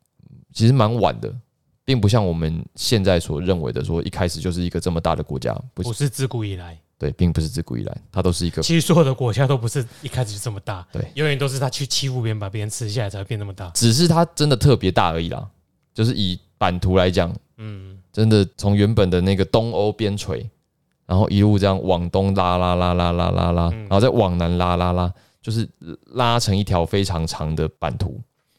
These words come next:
Speaker 1: 其他国家就是有可能就是在一个地区，像德国就是德意志联邦互相压来压去，最后压出一个国家，
Speaker 2: 嗯。
Speaker 1: 它的版图不会有太大的变动。可是俄罗斯不是啊。
Speaker 2: 嗯。
Speaker 1: 对，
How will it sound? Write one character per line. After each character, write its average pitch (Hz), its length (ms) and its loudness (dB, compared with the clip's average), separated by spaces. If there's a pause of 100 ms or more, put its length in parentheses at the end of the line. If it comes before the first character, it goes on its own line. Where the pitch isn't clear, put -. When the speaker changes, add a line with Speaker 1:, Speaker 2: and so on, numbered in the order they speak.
(300)
Speaker 1:
其 - 140 2
他 143 80 6
国 131 120 2
家 135 140 4 (140)
就 131 120 2
是 127 260 2
有 104 140 2
可 104 120 2
能 87 100 4
就 92 60 2
是 104 80 2
在 87 160 2
一 101 40 -2
个 101 80 0
地 98 200 0
区， 85 320 -6 (100)
像 107 180 0
德 85 180 0
国 80 200 -4
就 87 80 -4
是 82 460 0
德 85 120 2
意 95 60 2
志 98 140 0
联 85 160 0
邦 82 260 -2 (320)
互 101 140 -2
相 87 280 0 (180)
压 98 160 0
来 87 140 2
压 85 120 2
去， 90 160 -2
最 90 140 2
后 87 200 4
压 87 160 0
出 87 160 -2
一 82 60 0
个 80 200 -2
国 80 160 -4
家， 78 240 -2 (160)
Speaker 2:
嗯。 113 180 -8
Speaker 1:
它 113 80 0
的 117 100 2
版 85 260 -2
图 82 240 2 (480)
不 87 120 -4
会 98 260 6
有 85 200 4
太 95 280 0
大 87 200 0
的 - 100 -4
变 80 260 -2
动。 - 160 -2 (100)
可 - 120 -6
是 - 60 0
俄 90 40 6
罗 90 80 4
斯 85 100 -4
不 80 120 -4
是 - 140 -8
啊。 104 100 -12 (280)
Speaker 2:
嗯。 107 180 -10 (100)
Speaker 1:
对， - 100 -12